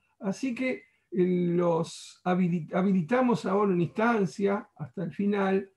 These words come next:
para que cada uno pueda ponerse en contacto con esa emoción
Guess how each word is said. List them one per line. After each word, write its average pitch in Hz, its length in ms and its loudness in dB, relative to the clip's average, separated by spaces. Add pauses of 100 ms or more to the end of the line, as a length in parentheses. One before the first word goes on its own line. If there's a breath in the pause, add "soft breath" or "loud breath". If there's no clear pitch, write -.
(280)
para 196 200 2
que 190 140 -2
cada 262 260 2
uno 277 360 2
pueda 240 440 2
ponerse 226 540 -2
en 220 100 0
contacto 214 720 -2
con 185 220 0
esa 247 320 -2
emoción 202 760 -2